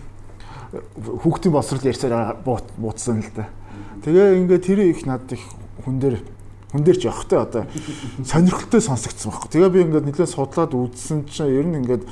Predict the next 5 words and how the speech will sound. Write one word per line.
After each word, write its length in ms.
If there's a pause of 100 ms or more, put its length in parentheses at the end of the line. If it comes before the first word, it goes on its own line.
(260)
цахим 320
шилжилтийн 1000 (360)
одоо 380
угтаж 380
авсан 500